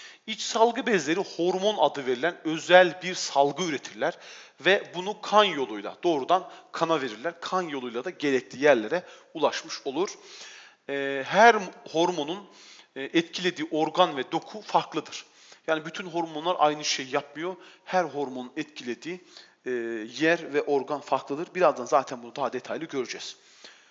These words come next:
Hangisinin neyde etkili olduğunu. Hormonların etkisi bakın yavaş ve uzun sürer. Yani bir köpekten korktuğunuz zaman adrenalin hormonu salgılanıyor. Mesela eve geliyorsunuz, hala nefes nefese devam ediyor.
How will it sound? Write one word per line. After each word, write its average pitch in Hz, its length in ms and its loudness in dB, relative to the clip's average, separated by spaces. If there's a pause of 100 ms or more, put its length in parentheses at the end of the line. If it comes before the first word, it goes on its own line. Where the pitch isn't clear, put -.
(420)
Hangisinin 139 480 -6
neyde 131 240 -8
etkili 135 240 -12
olduğunu. 110 300 -8 (360)
Hormonların 208 800 6
etkisi 196 520 -2
bakın 147 280 -2 (380)
yavaş 165 680 4 (260)
ve 190 80 0
uzun 165 420 -6
sürer. - 480 -12 (140)
Yani 156 200 2
bir 180 60 -10
köpekten 180 680 -2
korktuğunuz 165 680 -6
zaman 139 360 0 (360)
adrenalin 151 560 2
hormonu 135 360 -6
salgılanıyor. 170 680 -2 (360)
Mesela 139 280 -4
eve 151 160 2
geliyorsunuz, 151 680 -6
hala 180 380 2
nefes 131 380 -6
nefese - 380 -10
devam 139 360 0
ediyor. 185 300 -4